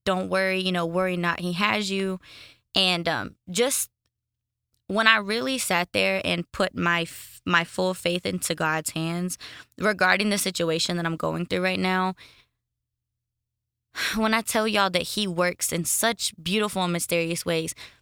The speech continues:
the way he's just blessing me, but with people surrounding me,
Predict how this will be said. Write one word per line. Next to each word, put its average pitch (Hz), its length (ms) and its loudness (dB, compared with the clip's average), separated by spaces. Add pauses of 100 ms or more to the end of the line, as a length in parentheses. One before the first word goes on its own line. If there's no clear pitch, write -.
(120)
the 190 200 2
way 196 240 4
he's 202 240 0
just 170 260 -2
blessing 180 460 0
me, 180 340 0 (180)
but 175 280 -2 (560)
with 185 320 -2
people 185 360 -2
surrounding 180 680 0
me, 220 300 -2